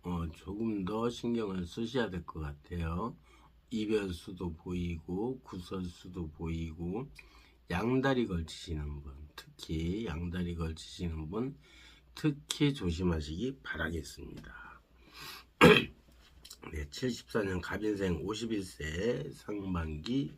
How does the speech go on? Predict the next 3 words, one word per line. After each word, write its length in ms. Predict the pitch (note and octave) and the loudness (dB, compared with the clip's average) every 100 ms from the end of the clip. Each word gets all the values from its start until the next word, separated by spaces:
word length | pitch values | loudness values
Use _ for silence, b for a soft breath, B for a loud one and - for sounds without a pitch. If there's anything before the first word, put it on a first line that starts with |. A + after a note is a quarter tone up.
| - | -8
운세 800 | F2+ F#2 E2 D#2+ D2 - - - B B B B B B - | -2 0 0 -2 -6 -8 -14 -20 B B B B B B -8
보내드렸고요. 1400 | G2 A2 G#2 E2+ - A2 G#2+ - G2 E2 D#2 F2 B2 E3+ - - b b b b - | -2 2 2 0 0 2 2 2 0 2 2 2 2 2 -4 -20 b b b b -8
음, 460 | E2 D#2+ D#2 D2 C#2+ | -2 0 0 -2 -6